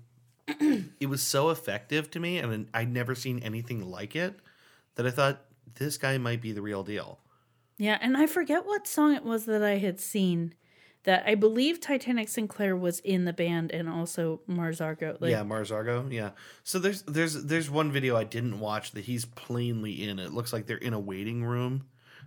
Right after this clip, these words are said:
Speaker 1: They're, like, uh, sitting in chairs in what looks like a kind of a waiting room
Speaker 2: I
Speaker 1: environment.
Speaker 2: feel like the one I saw was, like, just them in a room in a band playing, like, they're, it,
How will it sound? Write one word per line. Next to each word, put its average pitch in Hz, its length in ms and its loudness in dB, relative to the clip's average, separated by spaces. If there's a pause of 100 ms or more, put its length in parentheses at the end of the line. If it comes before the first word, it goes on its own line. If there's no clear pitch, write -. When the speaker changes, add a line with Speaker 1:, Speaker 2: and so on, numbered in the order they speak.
(120)
Speaker 1:
They're, 117 120 2
like, 110 240 -2
uh, 107 240 2
sitting 123 320 -4
in 107 160 -4
chairs 113 500 -2
in 104 120 -6
what 104 140 -4
looks 104 220 -8
like 98 160 -6
a 92 160 -6
kind 95 220 -12
of 90 80 -12
a 92 40 -8
waiting 90 300 -10
room 185 40 -8 (100)
Speaker 2:
I 185 40 -8
Speaker 1:
environment. 233 320 0
Speaker 2:
feel 359 140 4
like 294 340 4
the 240 140 8
one 214 260 2
I 202 180 2
saw 180 440 2
was, 170 300 0
like, 165 380 0 (600)
just 208 300 2
them 208 320 8
in 196 200 4
a 185 200 6
room 175 560 4 (280)
in 196 200 6
a 165 40 4
band 165 400 4
playing, 165 460 -2
like, 170 240 2
they're, 170 300 8
it, 170 200 2